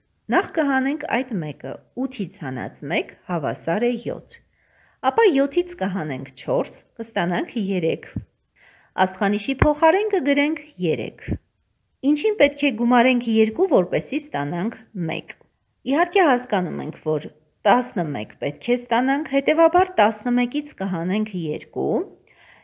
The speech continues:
և վերևում կգրենք ինը աստղանիշի փոխարեն։ Քանի որ մենք մեկը պարտք էինք տվել նախորդ դասին,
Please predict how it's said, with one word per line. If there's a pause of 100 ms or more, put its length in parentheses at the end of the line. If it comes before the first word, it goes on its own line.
(100)
և
վերևում
կգրենք (140)
ինը
աստղանիշի
փոխարեն։ (500)
Քանի
որ (640)
մենք
մեկը
պարտք
էինք
տվել (460)
նախորդ
դասին,